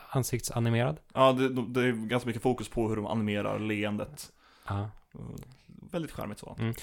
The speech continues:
Speaker 1: Asaris lever väldigt länge för övrigt.
Speaker 2: Ja, det är väl upp till, eh, tusen år, har jag för mig.
Speaker 1: Ja. Och även då, om det här spelet kommer utspela sig lite efter Mass Effect tre, så, ehm,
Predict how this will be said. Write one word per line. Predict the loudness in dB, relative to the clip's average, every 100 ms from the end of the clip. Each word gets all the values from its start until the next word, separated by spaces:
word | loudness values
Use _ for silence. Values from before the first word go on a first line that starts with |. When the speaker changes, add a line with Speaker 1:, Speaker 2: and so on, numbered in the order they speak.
| 0
Speaker 1:
Asaris | 2 6 6 6
lever | 4 4
väldigt | 4 4 4
länge | 4 4 4 2
för | 2
övrigt. | -2 -4 -10 -16 -18 _ _ _ _ _
Speaker 2:
Ja, | 0 4
det | 6
är |
väl | 8 6
upp | 4
till, | 2 2 4 4
eh, | 2 2
tusen | -2 -6 -6
år, | -6 -6
har | -8
jag | -2
för |
mig. | 6
Speaker 1:
Ja. | 8 6 0 -18 -20 -20 -20 _ _ _ _ _ 0
Och | 2 2 -2 -16 -16 _ _ 4
även | 6 6 8
då, | 8
om | 6 4
det | 4
här | 2
spelet | 2 2 2 2
kommer | 0 -2 0 0 -4 -4
utspela | -2 -2 0 0 0
sig | 0
lite | 0 0 0
efter | 0 0 2 2
Mass | 4 2 0
Effect | -4 -4 -6
tre, | -4 -2 -2
så, | -6 -4 -4 -4 -6 -6
ehm, | -6 -6 -8